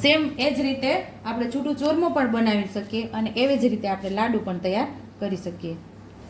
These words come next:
મસ્ત એવું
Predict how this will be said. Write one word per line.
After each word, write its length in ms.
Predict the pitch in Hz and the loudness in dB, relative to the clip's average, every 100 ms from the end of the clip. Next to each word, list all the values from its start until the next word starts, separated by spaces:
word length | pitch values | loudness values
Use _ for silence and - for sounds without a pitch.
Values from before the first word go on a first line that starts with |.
| - - - - - - - - - - - - - - - - - - - - - - - - - - - - - - - - - - 220 | -18 -18 -16 -16 -16 -16 -16 -18 -18 -18 -18 -18 -16 -16 -16 -18 -18 -18 -18 -18 -18 -18 -18 -20 -20 -18 -18 -18 -16 -16 -16 -16 -16 -10 -2
મસ્ત 260 | 240 240 233 | -2 0 0
એવું 140 | 214 | -2